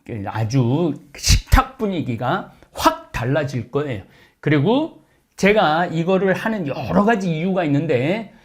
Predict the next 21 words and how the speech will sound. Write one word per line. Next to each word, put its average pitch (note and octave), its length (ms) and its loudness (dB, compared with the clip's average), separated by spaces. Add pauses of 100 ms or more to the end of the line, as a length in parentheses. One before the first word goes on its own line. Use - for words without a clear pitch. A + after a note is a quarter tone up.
(340)
우리가 A3 320 4
농약을 A3+ 680 2
안 D3 340 -2
친 G#3 580 -6
밭이 C#3 560 -6
많아질수록 E3 1400 -2 (320)
이산화탄소 A#3 1040 -2
포집을 F#3+ 460 -2
많이 A#2+ 300 0
합니다. G#2 440 -8 (440)
농약을 A#3 580 4
치면 E3 440 -6 (140)
땅이 A3+ 400 -2
딱딱해져요. - 720 -4 (500)
땅이 C4 300 2
딱딱해지니까 G#3+ 920 -2
땅이 A#3 340 -4
숨을 C4 360 -2
못 C3 200 2
쉬는 F3 360 -2
거죠. B2 600 -4